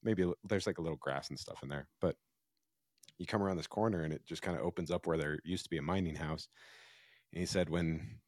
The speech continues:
he got around there, there's four of 'em just sitting there. And they kinda just had this weird, like, "Oh, that's a person." He's like, "I'm sure they were," <laughs> he was like, "Oh my gosh, there's four cats. I don't," and he said he barked at 'em 'cause he didn't know what else to do, and they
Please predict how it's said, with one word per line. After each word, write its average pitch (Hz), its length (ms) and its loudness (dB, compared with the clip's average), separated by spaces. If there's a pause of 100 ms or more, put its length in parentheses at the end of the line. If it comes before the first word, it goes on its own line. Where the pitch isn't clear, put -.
(100)
he - 120 -12
got 85 200 2
around 85 240 4
there, 78 120 0
there's 78 180 0
four 87 460 2
of 71 80 2
'em 73 140 -2
just 71 160 -4 (100)
sitting 87 240 -2
there. 69 240 -6 (920)
And 85 140 0
they 87 80 2
kinda 90 280 4
just 82 180 -2
had 87 160 2
this 82 180 -4
weird, 87 300 4
like, 80 320 -2 (520)
"Oh, 120 300 0 (1000)
that's 117 180 -2
a 104 40 -6
person." 80 640 -2
He's 101 180 -6
like, 87 140 -2
"I'm 92 100 0
sure 104 200 0
they 98 140 4
were," 98 320 4
<laughs> - 80 -10
he 151 100 6
was 117 120 4
like, 98 200 0
"Oh 101 120 0
my 95 120 4
gosh, 92 220 4
there's 101 120 2
four 104 240 6
cats. 101 420 4
I 104 80 8
don't," 101 160 0 (320)
and 120 60 6
he 110 40 6
said 113 180 6
he 113 60 8
barked 87 400 6
at 80 160 6
'em 87 140 4
'cause 78 140 -4
he 90 80 2
didn't 87 140 2
know 90 80 4
what 85 100 2
else 87 160 0
to 87 80 -6
do, 90 200 4
and 87 100 2
they 80 120 0